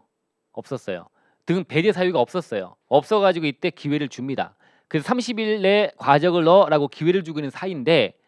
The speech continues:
이때 갑자기 납부 기한 전 징수 사유가 발생하게 된 거야. 음. 그러면 "야, 안 되겠다. 너 과적의 기회를 못 주는 거니까 이때 바로 부가처분을 유보하지 않고 해버리겠다."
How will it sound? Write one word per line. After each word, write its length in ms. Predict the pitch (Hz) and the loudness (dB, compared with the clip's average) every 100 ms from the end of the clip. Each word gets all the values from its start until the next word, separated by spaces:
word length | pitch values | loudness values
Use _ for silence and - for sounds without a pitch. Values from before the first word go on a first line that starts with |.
| _ _ _ | _ _ _
이때 320 | - 220 262 240 | -6 0 4 4
갑자기 580 | 170 170 185 180 185 - | 4 0 0 0 -2 0
납부 360 | 139 147 185 | -2 0 -4
기한 340 | 156 165 160 156 | -4 -2 -2 -2
전 280 | 190 214 165 | -4 -4 -10
징수 220 | - 165 | -12 -8
사유가 240 | 147 135 131 | -4 -4 -6
발생하게 400 | 107 117 110 101 | -8 -10 -10 -12
된 140 | 92 | -16
거야. 200 | 90 - _ _ - | -20 -20 _ _ -20
음. 120 | 85 _ _ - | -20 _ _ -2
그러면 400 | 170 190 143 104 _ 131 | 0 2 0 -2 _ 2
"야, 240 | 139 120 - | 2 2 -2
안 140 | 131 | -6
되겠다. 340 | 131 117 117 | -4 -4 -6
너 120 | 107 113 | -8 -8
과적의 420 | - 127 139 131 | -4 -2 -2 -8
기회를 260 | - 123 110 | -10 -10 -10
못 140 | 113 | -12
주는 160 | 120 117 | -12 -8
거니까 460 | 107 101 151 190 - | -8 0 0 0 -4
이때 200 | 127 - | -12 -10
바로 280 | 123 117 180 | -6 -4 -4
부가처분을 720 | - 127 139 135 131 185 233 - - | -4 -8 -6 -6 -4 -4 -4 -8 -14
유보하지 440 | 147 165 180 151 | -10 -4 -4 -2
않고 180 | 147 131 | -6 -6
해버리겠다." 500 | 180 226 120 - 90 | -2 0 -2 -6 -12